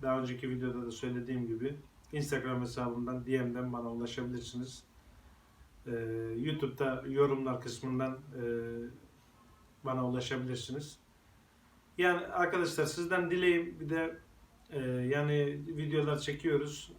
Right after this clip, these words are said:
Eee, videoları izledikten sonra, eee, beğen butonuna basmanızı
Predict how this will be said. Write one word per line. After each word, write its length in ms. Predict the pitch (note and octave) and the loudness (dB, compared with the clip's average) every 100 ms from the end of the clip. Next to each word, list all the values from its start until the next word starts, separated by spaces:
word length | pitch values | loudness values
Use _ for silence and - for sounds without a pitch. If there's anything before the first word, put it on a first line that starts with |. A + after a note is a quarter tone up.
| - | -6
Eee, 80 | C3+ | -2
videoları 720 | B2 A#2+ A#2+ D3 D#3 D#3 D3+ | 0 0 -2 0 2 4 2
izledikten 500 | C#3+ D3 C#3+ - E3 | 2 0 -2 0 0
sonra, 500 | C#3+ C3 B2+ B2 A#2+ - | 2 0 0 0 -4 -8
eee, 520 | A#2+ A#2+ A#2 A#2 A#2 A#2 A2+ _ - - - C3+ | -6 -4 -2 -4 -6 -8 -12 _ -20 -20 -6 2
beğen 260 | D3+ D3+ | 2 4
butonuna 400 | C#3 D3 C#3+ C#3 | 2 2 2 2
basmanızı 1120 | C#3+ C#3+ D3+ D3 D#3 - - - C3 E3 F3+ | 0 0 0 0 -2 -6 -18 -12 -2 -2 -2